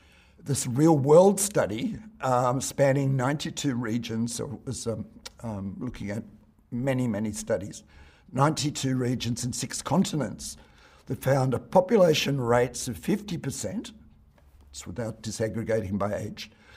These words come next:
led to a mean reduction in community transmission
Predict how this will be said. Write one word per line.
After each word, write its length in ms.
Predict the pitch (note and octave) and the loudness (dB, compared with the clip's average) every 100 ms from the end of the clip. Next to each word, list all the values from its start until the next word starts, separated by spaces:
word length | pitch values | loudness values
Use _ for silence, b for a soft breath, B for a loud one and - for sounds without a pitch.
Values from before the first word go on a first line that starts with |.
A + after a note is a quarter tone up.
| B B | B B
led 220 | C#3+ C#3 | -2 0
to 100 | C3 | 0
a 40 | B2+ | 0
mean 320 | C3 C#3 D#3 | 2 0 2
reduction 580 | C#3+ B2+ B2 - C3+ A2+ | 0 0 -2 -2 -4 -2
in 140 | A#2 | -4
community 480 | - A2 A#2 G#2 - | -4 -2 -2 -4 -8
transmission 720 | - G#2 G2 - - - - | -6 -6 -6 -8 -8 -8 -10